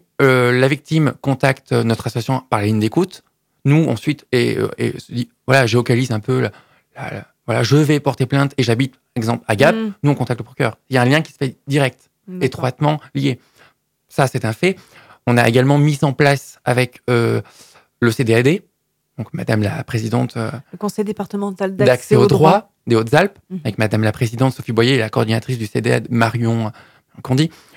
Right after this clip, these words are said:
Speaker 1: une, une, une, une permanence pour, euh, voilà, euh, sujet au, au L G B T I phobie, une permanence d'orientation, euh, des victimes et, et tr-, transmission de parole.
Speaker 2: Mhm.
Speaker 1: C'est une première en, dans le département.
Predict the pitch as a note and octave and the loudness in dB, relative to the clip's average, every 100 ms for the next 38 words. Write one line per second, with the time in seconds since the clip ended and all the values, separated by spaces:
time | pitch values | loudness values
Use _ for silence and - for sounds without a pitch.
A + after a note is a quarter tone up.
0 | - C3 B2+ A#2 A2+ - C3+ C3 A#2+ A#2+ | -2 2 4 4 0 -2 0 2 2 0
1 | _ - C#3 B2 A#2 B2 B2 B2 A#2+ D3+ | _ -4 0 2 2 2 2 2 4 2
2 | G3+ - - C#3 C3 B2 A#2+ - _ _ | 0 -8 -2 2 2 2 0 -8 _ _
3 | _ - A2+ A#2+ A#2+ A#2 - - - - | _ -2 2 2 2 0 -2 -4 -6 -10
4 | - - - D3+ B2+ D3+ D3+ A#2+ A#2+ - | -16 -18 -6 -2 2 4 4 0 -2 2
5 | C3 A#2+ B2 A#2+ A#2+ - C#3 - _ - | 2 2 -2 -4 -4 -4 -4 -6 _ -8
6 | A#2 A2+ C3 B2 B2 A2+ A#2+ A#2 - C#3 | -4 0 0 0 0 0 -2 -4 -4 -4
7 | C#3+ B2 A2+ _ _ - A2+ G#2+ - C#3+ | -2 -4 -8 _ _ -6 -6 -6 -8 -4
8 | B2+ A2+ - - - - _ - - A#2 | -4 -4 -8 -14 -16 -18 _ -16 -12 -10
9 | - A#2+ A2 A#2 B2 D3 - _ _ _ | -4 -2 0 2 2 0 -6 _ _ _
10 | - G3+ G3 A#2+ - C#3 C#3 C#3+ C3+ A#2 | -10 -4 0 0 2 2 4 2 0 -4
11 | - _ _ _ _ _ _ _ _ _ | -8 _ _ _ _ _ _ _ _ _
12 | A2 A#2 A#2 A2 - C3+ D3 | 0 2 2 0 -2 -4 -4